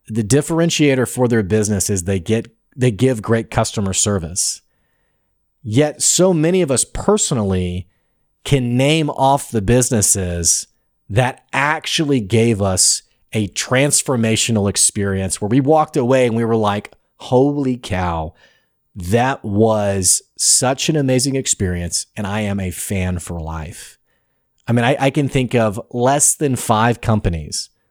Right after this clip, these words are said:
less than five businesses that so deeply wowed me that I was like, "I will literally pay you any <laughs> amount of money for anything you want to sell me." It's very rare, very rare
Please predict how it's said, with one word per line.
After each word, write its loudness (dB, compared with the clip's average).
less 2
than 0
five 0
businesses 0
that -4
so 4
deeply 2
wowed 2
me -8
that 0
I 4
was 2
like, -2
"I 2
will 0
literally 2
pay 2
you 0
any 2
<laughs> 4
amount 2
of -2
money 0
for 0
anything 0
you -2
want -2
to 0
sell 0
me." -8
It's -2
very 2
rare, 0
very 2
rare -10